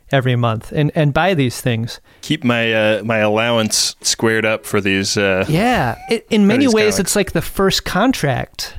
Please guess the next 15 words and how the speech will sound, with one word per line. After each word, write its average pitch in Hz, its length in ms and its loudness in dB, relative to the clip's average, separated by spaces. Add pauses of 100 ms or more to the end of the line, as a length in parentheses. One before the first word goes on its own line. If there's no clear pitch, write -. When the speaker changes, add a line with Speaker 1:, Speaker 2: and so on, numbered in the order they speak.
(120)
Speaker 1:
I 156 80 2
think 170 240 -2
I 151 80 2
ever 175 320 2
had 160 480 0
with 139 160 0
anyone. 117 440 -2 (400)
Speaker 2:
Wow. 98 520 -2
Speaker 1:
And 160 100 2
it 160 100 -2
felt, 190 540 0
it 190 180 0
felt, 190 240 0
like, 160 440 0
adult, 151 760 -2